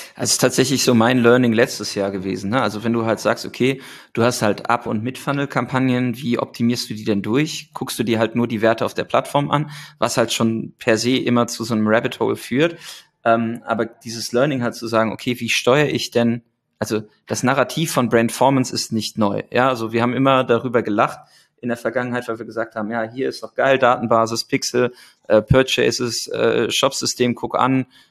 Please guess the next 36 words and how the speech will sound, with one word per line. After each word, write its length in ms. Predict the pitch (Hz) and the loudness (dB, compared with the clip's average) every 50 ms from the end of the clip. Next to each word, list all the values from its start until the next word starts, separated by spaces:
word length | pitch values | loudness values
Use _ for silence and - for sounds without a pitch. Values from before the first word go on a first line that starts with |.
| _ _ _ _ | _ _ _ _
wir 280 | - 117 117 131 127 | -12 -8 -4 -4 -2
geben 200 | - 131 123 120 | 0 0 0 0
vorne 320 | 110 - 127 131 123 123 110 | 0 0 0 2 2 2 2
was 220 | 117 113 - - | 0 0 0 2
rein 220 | 113 117 123 127 123 | 0 2 2 2 0
und 100 | 113 - | 0 -2
hinten 180 | 127 110 - 117 | -4 -6 -6 -8
kommt 200 | - 113 101 110 | -10 -10 -8 -8
was 180 | 104 - - | -10 -8 -4
raus. 300 | 117 110 135 160 - - _ _ _ _ _ _ | -2 -2 -2 -2 -4 -10 _ _ _ _ _ _
So, 240 | - - 117 110 87 | -12 -6 -4 -2 -2
aber 140 | - 110 | 0 -2
die, 280 | 110 113 117 110 110 107 | -2 -4 -6 -8 -8 -10
die 160 | - - 104 - | -10 -14 -16 -6
Kunst 400 | - - 180 214 214 - - - | -2 0 0 2 0 -2 -4 -4
ist 140 | - - | -4 -2
ja 340 | - 117 120 120 135 170 - _ _ _ _ _ _ _ _ _ | 0 2 2 2 0 0 -4 _ _ _ _ _ _ _ _ _
auch, 420 | - - 113 117 113 - - - _ _ _ _ _ _ - | 0 2 2 2 2 -2 -8 -20 _ _ _ _ _ _ -8
Kampagnen 500 | - 123 113 107 127 139 156 175 156 143 135 | -4 -4 -2 0 0 0 2 2 2 2 0
zu 180 | - - 127 123 | -2 -4 -6 -6
steuern 580 | - - - 117 113 113 120 131 143 147 143 | -4 0 2 4 4 4 4 2 0 -2 -4
für 800 | 143 - - - 120 120 120 120 120 117 117 117 - - - - - | -8 -10 -8 -4 0 2 4 6 6 6 4 2 0 -2 -6 -8 -4
Unternehmen 500 | - 127 120 123 117 123 139 165 151 117 | -2 2 4 4 6 6 6 4 4 4
jetzt, 360 | 123 135 - - - - - | 2 0 -2 -4 -8 -4 -2
meiner 200 | 117 113 120 120 | 0 0 0 0
Meinung 240 | 113 117 117 117 113 | -2 -4 -4 -4 -2
nach, 180 | 113 120 135 - - - _ _ _ | -2 -4 -4 -6 -10 -20 _ _ _
die 60 | - | 0
halt 80 | 123 - | 0 2
nicht 160 | - 104 - | 0 0 0
nur 80 | - 135 | 2 2
einen 60 | 110 | 4
Online-Shop 440 | 104 110 101 95 98 - - 92 - | 4 4 2 2 0 -2 -4 -4 -4
haben, 180 | - 95 95 104 | -4 -6 -6 -4
ne? 200 | - 139 180 - - _ _ _ | -2 -2 -4 -4 -8 _ _ _
So. 340 | - - 107 95 - - | -4 -2 -2 -2 -2 -6